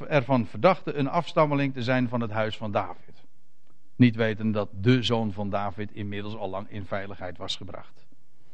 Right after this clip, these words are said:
Dan moet ik meteen weer denken aan die geschiedenis van, eh, van die kleine Joas, hè? Ja. Maar goed, dat eventjes voor de kenners, hè?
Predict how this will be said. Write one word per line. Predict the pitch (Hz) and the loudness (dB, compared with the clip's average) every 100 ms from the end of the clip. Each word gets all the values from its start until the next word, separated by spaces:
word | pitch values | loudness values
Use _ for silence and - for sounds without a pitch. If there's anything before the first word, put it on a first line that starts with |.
| - - - | -10 -10 -8
Dan | - 98 | -4 -2
moet | 95 | -2
ik | 90 | -4
meteen | 110 98 107 | -4 -2 -2
weer | 107 | -2
denken | 104 107 104 | -2 -2 -2
aan | 104 | -2
die | 104 | -2
geschiedenis | - - 107 107 | -4 -2 -2 -2
van, | - 104 110 | 0 0 0
eh, | 110 | -2
van | 107 | -2
die | 117 | -2
kleine | 113 117 113 | 0 2 2
Joas, | 117 120 104 90 | 4 4 2 -4
hè? | 113 - - - - - - - - | -6 -6 -8 -10 -10 -10 -10 -10 -4
Ja. | 113 104 - - - - - - - - - - - - - - - - | -2 -2 -4 -8 -8 -8 -8 -8 -8 -8 -8 -8 -8 -8 -8 -8 -10 -8
Maar | - 110 | -2 -2
goed, | 104 - | -4 -6
dat | - 107 | -2 0
eventjes | 113 107 101 107 - | 0 -2 -2 -4 -2
voor | 110 | -2
de | 107 | -2
kenners, | 123 101 - - - | 0 0 -2 -4 -6
hè? | - | -6